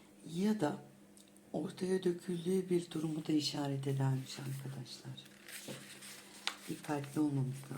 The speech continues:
fayda var her zaman. Agresif enerji,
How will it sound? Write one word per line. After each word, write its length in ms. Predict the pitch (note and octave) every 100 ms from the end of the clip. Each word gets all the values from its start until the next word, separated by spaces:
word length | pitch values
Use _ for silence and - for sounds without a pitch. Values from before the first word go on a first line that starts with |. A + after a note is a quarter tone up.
| -
fayda 340 | C#3 C3+ C3+ C#3
var 180 | C#3
her 220 | C3+ C#3 C3+
zaman. 420 | C3+ C3+ C3+ C3+ C3+ - - - - - - - - - -
Agresif 640 | F3+ E3+ F3 F#3 - G3+ -
enerji, 600 | D#3 C#3+ C#3+ C3+ C3+